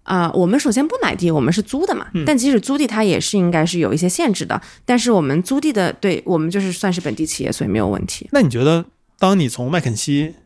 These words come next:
Speaker 2: 去肯尼亚，这是一个比较上层的视角，我们再到实际去，去真的去种这个地。而且我看过你的照片，你自己也是真，真种地的。
Speaker 1: 嗯。
Speaker 2: 就是字面意义上的，就是其实李毅是种过地的。
Speaker 1: 嗯。
Speaker 2: 到时候我可以把那个文章放show notes里面。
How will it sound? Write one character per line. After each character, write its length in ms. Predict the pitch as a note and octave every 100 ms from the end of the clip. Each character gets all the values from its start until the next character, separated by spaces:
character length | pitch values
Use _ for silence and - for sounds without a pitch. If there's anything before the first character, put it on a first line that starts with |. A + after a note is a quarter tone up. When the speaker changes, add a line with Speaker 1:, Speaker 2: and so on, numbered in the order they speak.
| _ _
Speaker 2:
去 260 | - - C#3
肯 140 | C3+
尼 40 | C3+
亚， 120 | D3
这 100 | D3
是 60 | C#3+
一 20 |
个 60 | C#3+
比 60 |
较 60 | C#3+
上 220 | - F3+
层 120 | B2+
的 80 | B2
视 100 | D3
角， 100 | A2+
我 40 |
们 80 | A2+
再 80 | C#3
到 80 | C3
实 160 | -
际 160 | B2+ E3
去， 160 | C3 C#3+ - -
去 180 | -
真 180 | C3+ D3+
的 60 | C#3+
去 100 | D3+
种 180 | B3+ D#3
这 60 |
个 100 | A2
地。 180 | A2 G#2+
而 80 | C3
且 60 | D3
我 60 |
看 200 | A#2+ F3
过 100 | D3
你 80 | C3
的 80 | A2
照 100 | C3
片， 180 | B2+ B2
你 60 |
自 120 | C3+
己 80 | D3+
也 80 | B2+
是 120 | A#2+ - -
真， 260 | D3+ D#3+ D#3+
真 180 | F3+
种 180 | E3 F#3+
地 180 | D3 F3+
的。 100 | -
Speaker 1:
嗯。 280 | G#3 G3+ F3+ -
Speaker 2:
就 100 | C3
是 60 |
字 140 | B2+ A3
面 180 | A3
意 40 | E3
义 40 |
上 120 | C3+
的， 140 | B2+ B2
就 120 | B2
是 100 | A#2+
其 100 | A#2
实 260 | B2 B2 -
李 160 | B2 C3+
毅 80 |
是 140 | B2+ B2+
种 180 | - D3+
过 100 | A2+
地 160 | A#2+
的。 120 | G2 A3
Speaker 1:
嗯。 220 | G3 E3+
Speaker 2:
到 100 | F3
时 60 | C3+
候 60 | C#3
我 40 |
可 80 | D3+
以 40 |
把 80 | C3
那 120 | B2
个 80 | B2
文 100 | B2
章 100 | C3+
放 160 | C3 C3
show 140 | D3
notes 200 | D3+ C4+
里 80 | C#4+
面。 160 | B2+